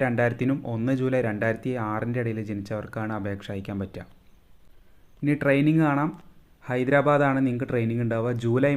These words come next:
മാസം, അടുത്ത കൊല്ലം രണ്ടായിരത്തി ഇരുപത്താറ് ജൂലൈനായിരിക്കും നിങ്ങൾക്ക് ട്രെയിനിങ് കണ്ടക്ട് ചെയ്യുന്നത്. ഹൈദരാബാദായിരിക്കും ട്രെയിനിങ്.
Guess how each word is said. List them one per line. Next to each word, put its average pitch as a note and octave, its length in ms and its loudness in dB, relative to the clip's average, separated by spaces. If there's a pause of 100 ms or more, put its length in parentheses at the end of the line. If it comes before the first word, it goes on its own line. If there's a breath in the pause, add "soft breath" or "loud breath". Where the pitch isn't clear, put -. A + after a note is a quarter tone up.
മാസം, A2 300 -2 (220)
അടുത്ത A#2+ 340 0
കൊല്ലം G#2+ 300 0
രണ്ടായിരത്തി A2+ 400 -2
ഇരുപത്താറ് B2+ 440 2 (140)
ജൂലൈനായിരിക്കും A2+ 720 -2
നിങ്ങൾക്ക് G#2+ 260 -4 (580)
ട്രെയിനിങ് A#2 440 2
കണ്ടക്ട് A2+ 320 -4
ചെയ്യുന്നത്. G#2+ 340 -2 (680 soft breath)
ഹൈദരാബാദായിരിക്കും C3+ 800 2
ട്രെയിനിങ്. G2 340 -4